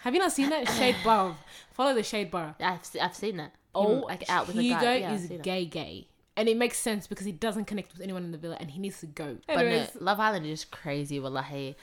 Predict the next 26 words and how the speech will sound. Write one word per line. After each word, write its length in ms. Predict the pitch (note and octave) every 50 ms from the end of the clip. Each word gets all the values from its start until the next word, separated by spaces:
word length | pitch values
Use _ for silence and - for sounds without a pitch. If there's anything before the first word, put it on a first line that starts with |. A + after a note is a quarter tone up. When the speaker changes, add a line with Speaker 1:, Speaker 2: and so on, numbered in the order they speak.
| -
Speaker 2:
I'm 160 | - E3 F3
so 200 | F3 - - F3
sorry, 340 | E3 E3+ - E3 D#3 D3 C#3+
but 440 | C#3+ - D3 C#3+ C#3 B2+ - - _
Kaz, 480 | - - F#3 D3+ D3+ E3+ F#3 F#3 F3+ E3+
wallahi, 420 | D3+ D3+ D3+ D3+ D#3 D3 C#3 C#3 B2+
you 400 | C3 C3 D3 D#3 D#3+ E3 D#3+ D#3
my 180 | D#3 C#3+ C#3
girl, 580 | C3+ - C#3 C#3 C#3 C#3 D3+ E3+ F3+ G3 G#3 G3 _ _ _ _ _ _ _ _
but 160 | _ A2 G#2+ C3
you 80 | B2
played 260 | - - D#3+ D3 D3
yourself. 380 | - - - B2 A2+ A2+ A#2+ C#3 _ - - -
Speaker 1:
How 180 | G3 G#3 G3+
did 60 | F#3 - -
she 80 | -
play 160 | _ - G3+
herself? 300 | G3 F#3+ - - - E3+ - _ _ - _ -
Speaker 2:
'Cause 200 | - - C#3+ C3
she 200 | - - C#3+ C3+
didn't 200 | D#3+ E3 D#3 -
stick 320 | - _ - D#3+ D#3 _
with 200 | D3 C#3+ - -
what 160 | D3 C#3+ C#3
she 100 | - -
said. 360 | - - C#3 C#3+ C#3 - -